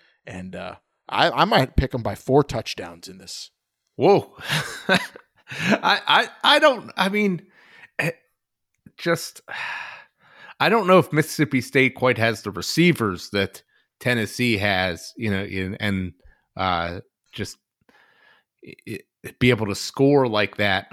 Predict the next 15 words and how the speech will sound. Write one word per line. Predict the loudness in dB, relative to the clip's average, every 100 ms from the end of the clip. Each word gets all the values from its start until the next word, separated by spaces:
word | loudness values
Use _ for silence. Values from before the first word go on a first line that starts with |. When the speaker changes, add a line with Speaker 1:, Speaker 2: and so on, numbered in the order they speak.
| -20 _ -8
Speaker 2:
on, | -6 -4
on | -2 0
Alabama. | 0 0 -2 -2 -2 -2 -4 -8 -8
And | -10 -10 -12 _ -14
I, | -10 -12 -12 -16 -20 _ _ -20 _ -20 _ 0
I, | 0 2
I | 2
don't, | 2 -2 -6 -8 -8 -12 4
but, | 4 4 -18 -6
you | -2
know, | 2
Alabama, | 4 4 4 4 4 2
they, | 0 2
they've, | 2 0 -4 _ _ -20 _ -20 -18 -16 -10
they've | -2 -2